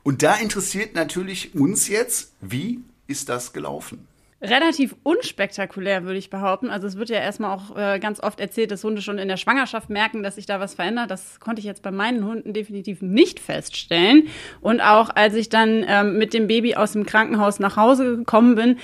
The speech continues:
Speaker 2: haben meine Hunde nicht wirklich viel Interesse daran gehabt. Das Einzige, was sie, glaub ich, genervt hat, ist, dass sie dann erstmal nicht mehr auf die Couch durften, weil ich da mich mit dem Baby hauptsächlich aufgehalten habe.
Speaker 1: Aber interessant, dass sie das vorher durften.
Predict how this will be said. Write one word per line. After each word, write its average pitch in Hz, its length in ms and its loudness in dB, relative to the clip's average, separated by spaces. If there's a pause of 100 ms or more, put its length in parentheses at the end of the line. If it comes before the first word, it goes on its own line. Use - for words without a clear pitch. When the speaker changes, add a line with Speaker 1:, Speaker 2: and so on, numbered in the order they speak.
(240)
Speaker 2:
haben 233 200 4
meine 220 260 4
Hunde 233 240 2
nicht 240 400 -2
wirklich 214 480 -2
viel 262 220 4
Interesse 233 480 2
daran 247 240 2
gehabt. 240 320 2
Das 202 180 -2
Einzige, 240 640 6
was 220 220 -2
sie, 233 80 4
glaub 214 240 6
ich, 208 100 -4
genervt 208 380 6
hat, 226 120 2
ist, - 180 -8
dass 208 120 2
sie 208 160 -2
dann 190 200 2
erstmal 202 340 2
nicht 202 160 -2
mehr 190 100 0
auf - 80 -8
die 190 80 -4
Couch 269 320 4
durften, 240 400 2
weil 196 180 0
ich - 160 -8
da - 180 -2
mich - 260 -8
mit 160 160 -4
dem 208 180 0
Baby 285 280 4
hauptsächlich 170 440 -2
aufgehalten 156 420 -4
habe. 147 240 -4
Speaker 1:
Aber 101 140 -4
interessant, 120 400 -4
dass 120 120 -6
sie - 60 -10
das 107 140 -8
vorher 107 220 -2
durften. 143 260 -8